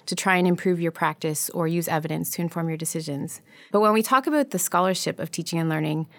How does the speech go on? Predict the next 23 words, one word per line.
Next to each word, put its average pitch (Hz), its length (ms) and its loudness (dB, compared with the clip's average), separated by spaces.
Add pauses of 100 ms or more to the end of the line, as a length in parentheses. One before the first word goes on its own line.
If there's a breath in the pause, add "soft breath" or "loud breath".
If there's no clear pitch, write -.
(260 soft breath)
uh, 160 280 2
that 226 240 2
takes 262 200 -2
it 247 120 0
to 214 100 0
a 196 60 4
whole 180 260 4
other 165 220 2
level. 147 360 -2
So 185 200 0
now 196 240 4
you're 208 160 2
not 190 160 4
only 180 260 2
consuming 175 640 2
the 160 100 -2
teaching 165 300 -4
and 165 80 0
learning 156 200 0
literature, 160 440 -2
but 156 100 -2
you're 160 140 -4
also, 170 560 2